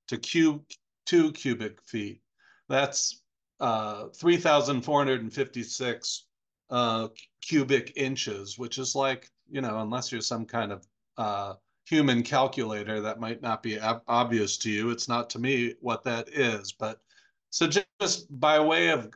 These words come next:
uh, a guide, like, you can picture, like, a typical countertop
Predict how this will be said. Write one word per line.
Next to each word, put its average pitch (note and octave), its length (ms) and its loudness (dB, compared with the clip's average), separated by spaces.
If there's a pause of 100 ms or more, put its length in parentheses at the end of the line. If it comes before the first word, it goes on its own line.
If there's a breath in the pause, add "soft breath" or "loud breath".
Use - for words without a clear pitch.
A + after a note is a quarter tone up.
(100)
uh, A2+ 500 0
a B2 100 -6
guide, A#2+ 600 4
like, A2 300 -10 (420)
you E3 60 -4
can D3+ 200 2
picture, F#3 360 4
like, C#3 240 2
a A2+ 80 -4
typical C#3+ 840 0
countertop C3+ 800 -2